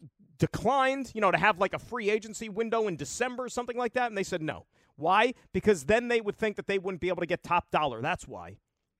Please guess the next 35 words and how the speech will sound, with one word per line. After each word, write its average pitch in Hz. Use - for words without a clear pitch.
Not 233
everybody 269
is 233
gonna 240
be 226
Bryce 220
Harper. 214
Remember, 175
when 170
Bryce 254
Harper 262
and 214
Manny 233
Machado 214
were 180
free 196
agents, 156
however 208
many 214
years 196
ago 143
that 135
was, 131
those 254
guys 233
waited 226
until 208
February 208
to -
get 202
the -
contracts 190
that -
they 190
deserved. 151